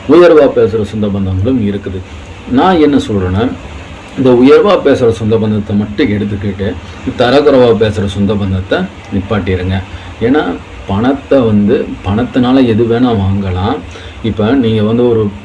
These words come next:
பெரிய லெவல்ல ஒரு ஸ்டேட்டஸ்ல இருக்கீங்க அப்படிங்கும் பொழுது,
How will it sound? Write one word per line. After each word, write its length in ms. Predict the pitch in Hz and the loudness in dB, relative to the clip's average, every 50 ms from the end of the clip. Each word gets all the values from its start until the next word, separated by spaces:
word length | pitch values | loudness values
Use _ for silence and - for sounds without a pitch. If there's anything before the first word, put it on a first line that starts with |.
| - - - - - | -20 -20 -16 -8 -4
பெரிய 280 | 120 117 117 123 120 | -2 0 2 2 2
லெவல்ல 340 | 117 117 110 104 104 107 120 | 2 2 0 0 0 2 2
ஒரு 120 | 120 110 101 - - | 2 2 0 -2 -2
ஸ்டேட்டஸ்ல 420 | 117 113 113 110 107 98 104 110 | 0 0 0 0 -2 -4 -2 -2
இருக்கீங்க 480 | 104 101 104 107 110 104 107 98 95 95 92 - - - - - - - | 0 0 0 0 -2 -4 -4 -4 -4 -4 -6 -8 -12 -16 -18 -18 -10 -6
அப்படிங்கும் 400 | 98 104 98 110 113 113 107 101 | -4 -2 0 0 0 2 2 2
பொழுது, 360 | 95 95 92 92 107 131 151 | 2 2 0 2 2 0 0